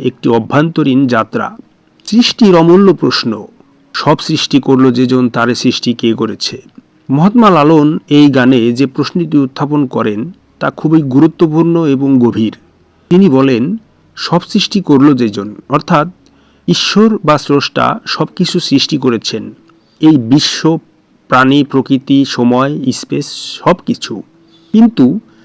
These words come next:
তার পরবর্তী প্রশ্ন, "তার সৃষ্টি কে করেছে?" একটি পারস্পরিক দার্শনিক প্রশ্ন।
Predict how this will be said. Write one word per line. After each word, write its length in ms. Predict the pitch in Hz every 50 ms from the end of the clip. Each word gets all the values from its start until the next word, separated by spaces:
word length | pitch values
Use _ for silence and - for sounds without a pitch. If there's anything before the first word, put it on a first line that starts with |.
| _ _ _ _ _ _
তার 200 | - - 170 170
পরবর্তী 560 | - _ 143 143 160 196 214 220 202 - 165
প্রশ্ন, 560 | 135 165 160 - - - 123 110 120 175 233 - _ _ _ _ _ _ _ _ _
"তার 240 | - 139 143 180 226
সৃষ্টি 440 | 226 - - 233 - - - 202 160
কে 180 | 135 143 135 120
করেছে?" 580 | - 117 - 110 104 - - - 120 - 120 - _ _ _ _ _ _ _ _ _ 175
একটি 340 | 175 - _ _ 220 214
পারস্পরিক 760 | 196 - - 151 151 175 - - - 208 190 180 180 170 147
দার্শনিক 420 | 127 127 127 120 - - 151 127 - -
প্রশ্ন। 440 | 120 117 113 - - 120 110 -